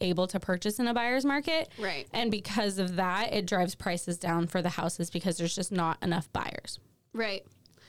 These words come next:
Speaker 2: So kinda historically, um, home ownership across the United States, the population that ha-, owns homes is just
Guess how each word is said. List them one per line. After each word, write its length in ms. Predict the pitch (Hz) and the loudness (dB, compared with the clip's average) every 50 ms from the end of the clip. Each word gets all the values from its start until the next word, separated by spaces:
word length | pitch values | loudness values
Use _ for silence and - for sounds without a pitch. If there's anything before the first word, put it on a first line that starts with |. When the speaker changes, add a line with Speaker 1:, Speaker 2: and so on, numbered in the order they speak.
| - _ _ | -20 _ _
Speaker 2:
So 280 | - - 240 247 240 | -2 0 2 2 2
kinda 320 | 240 - 247 269 254 240 240 | 2 0 0 0 0 0 2
historically, 1160 | 226 240 220 214 - - - - 254 254 247 247 233 - - 208 208 202 202 196 196 202 - - - - - _ _ _ _ | 2 2 2 2 0 0 4 6 6 8 8 6 6 4 2 2 4 6 6 6 6 4 2 -2 -8 -20 -20 _ _ _ _
um, 520 | - 220 208 196 190 180 185 170 185 214 - - _ _ | 4 6 6 8 8 8 6 6 4 2 0 -4 _ _
home 220 | - - 311 339 330 | 0 6 8 8 8
ownership 600 | 311 269 254 240 247 240 - 277 247 226 220 - - - - - - | 8 8 6 4 4 4 4 4 4 4 2 0 -4 -16 -20 -4 -2
across 520 | - 226 226 - 226 208 196 196 208 202 - - | -2 0 2 4 4 6 6 6 4 2 -2 -2
the 140 | 240 220 | 0 2
United 360 | 214 214 208 196 190 190 185 185 | 4 6 6 6 6 4 2 2
States, 360 | - - 208 196 190 185 - | 0 0 2 2 2 2 0
the 100 | - 196 | -2 0
population 840 | 190 208 196 190 190 208 202 190 190 196 190 - 196 185 190 196 196 - - - - - - - - | 2 2 2 2 4 4 4 4 4 2 2 2 4 4 2 2 0 -6 -14 -20 -20 -20 -20 -4 -2
that 160 | - 226 220 - | 0 0 2 2
ha-, 280 | 202 226 233 190 127 - - _ _ _ | 4 4 4 4 2 0 -4 _ _ _
owns 360 | - 247 233 233 233 226 220 220 | 6 8 8 8 8 6 6 4
homes 580 | 214 226 226 214 202 196 190 196 202 202 - - - - - - - - - _ - | 4 6 8 8 10 8 8 6 2 0 -4 -10 -16 -20 -20 -20 -20 -20 -20 _ -2
is 220 | - 208 190 190 - - - - - | -2 -2 -2 -4 -8 -18 -20 -10 -2
just 560 | - - 233 233 226 226 - - - - | 2 4 4 4 4 2 0 -2 -6 -6